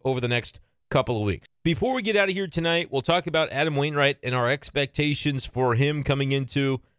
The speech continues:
his next start on Monday, fresh off the I L. Has not been activated yet, but that's a move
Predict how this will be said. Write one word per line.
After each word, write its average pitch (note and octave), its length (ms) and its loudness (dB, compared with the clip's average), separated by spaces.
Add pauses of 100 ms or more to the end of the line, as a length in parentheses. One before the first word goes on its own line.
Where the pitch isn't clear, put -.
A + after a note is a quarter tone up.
(320)
his C3+ 200 0
next C#3 280 -2
start D3+ 400 0
on C#3 260 -2
Monday, C3+ 420 0
fresh B2+ 320 -2
off C3 200 0
the B2+ 120 0
I B2+ 200 2
L. G#2 320 2
Has A2 160 -2
not C#3+ 180 -2
been D#3 100 0
activated D3+ 560 -2
yet, E3 240 0
but C#3+ 140 -10
that's D3 240 -2
a D3+ 60 -2
move D3 360 0